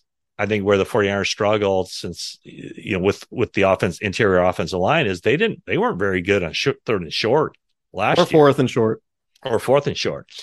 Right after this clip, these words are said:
Speaker 2: Unless
Speaker 1: And
Speaker 2: they could sneak.
Speaker 1: and, and I think it's gonna be even more difficult this year. I think it's gonna be far more diff-, difficult this year in those situations. Now, maybe you have the, the added element of Trey Lance being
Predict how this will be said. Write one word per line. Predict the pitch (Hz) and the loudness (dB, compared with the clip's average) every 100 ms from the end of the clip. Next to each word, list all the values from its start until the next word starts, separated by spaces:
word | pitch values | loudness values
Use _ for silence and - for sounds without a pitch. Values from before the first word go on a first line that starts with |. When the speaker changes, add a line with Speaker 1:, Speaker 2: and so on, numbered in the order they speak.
| - - - | -20 -20 -6
Speaker 2:
Unless | 139 135 127 | 2 6 6
Speaker 1:
And | 110 | 6
Speaker 2:
they | 127 | 4
could | 127 104 | 2 0
sneak. | - 131 110 - _ _ - - - | 2 2 2 -6 _ _ -20 -20 -2
Speaker 1:
and, | 123 120 | -2 2
and | 113 113 | 2 4
I | 113 | 2
think | 139 117 - - | 2 0 -2 -2
it's | 107 - | -2 0
gonna | 131 110 | 0 0
be | 117 | 0
even | 113 98 | 0 0
more | 90 147 | 0 0
difficult | 170 90 - 82 | 0 -4 -4 -4
this | 107 175 - | -2 -4 -6
year. | - - _ _ _ _ - | -8 -12 _ _ _ _ -12
I | 95 | -8
think | 101 | -6
it's | 90 | -4
gonna | - 98 | -2 0
be | |
far | 87 107 170 | 2 4 6
more | 208 80 | 4 2
diff-, | 78 73 - | -2 -10 -10
difficult | - 87 - 80 - 98 | -2 -2 0 -2 -2 -4
this | 90 - | -2 0
year | 90 78 | -2 -4
in | 71 98 85 | -6 -4 0
those | 85 | 0
situations. | - 78 - 76 76 - 67 - | 0 -4 -6 -6 -6 -6 -8 -8
Now, | 95 95 | -2 0
maybe | 98 101 90 | 2 0 0
you | 85 | -2
have | 90 | -2
the, | 78 85 - - - | -2 -4 -4 -14 -4
the | 101 92 | 2 2
added | 85 78 | 2 2
element | 90 120 98 87 | 2 4 2 0
of | 85 78 | -2 -4
Trey | - 87 | -2 0
Lance | 80 95 92 90 | 0 0 -2 -6
being | - 87 85 82 78 | -8 -4 -4 -6 -10